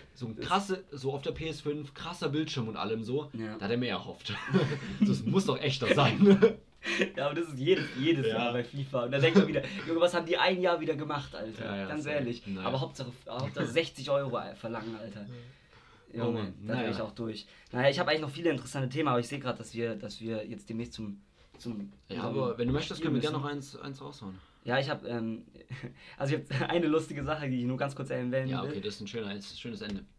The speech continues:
Speaker 2: Aber dann hab ich noch, eigentlich noch was
Speaker 1: Ja, okay,
Speaker 2: anderes.
Speaker 1: dann noch was.
Speaker 2: <laughs>
Speaker 1: Das, das nächste ist noch ein schöneres Ende, Felix.
Speaker 2: Ja, also ich hab über zwei Sachen nachgedacht vorhin, als ich einkaufen war. Erstens darüber,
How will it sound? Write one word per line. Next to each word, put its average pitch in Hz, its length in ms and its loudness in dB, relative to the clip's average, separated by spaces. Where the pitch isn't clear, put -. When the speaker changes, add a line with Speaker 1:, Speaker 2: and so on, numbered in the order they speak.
Speaker 2:
Aber 117 280 2
dann 120 160 -4
hab 117 80 0
ich 110 60 -8
noch, 113 100 -6
eigentlich 104 140 -10
noch 107 100 -10
was 104 120 -14
Speaker 1:
Ja, 131 160 -2
okay, 131 160 -4
Speaker 2:
anderes. 117 140 -4
Speaker 1:
dann 202 140 6
noch 294 100 2
was. 139 100 -2
Speaker 2:
<laughs> - 0 -
Speaker 1:
Das, 139 180 2
das - 200 -4
nächste 196 240 10
ist 127 80 0
noch 170 240 6
ein 151 100 0
schöneres 143 400 8
Ende, 107 220 -2
Felix. 110 220 -2
Speaker 2:
Ja, 131 80 4
also - 260 4
ich - 60 2
hab 165 40 2
über 151 160 4
zwei 185 180 6
Sachen 151 220 2
nachgedacht 139 460 0
vorhin, 131 180 0
als 123 120 -4
ich - 100 -8
einkaufen 120 420 -4
war. 104 160 -8
Erstens 151 400 -4
darüber, 165 380 0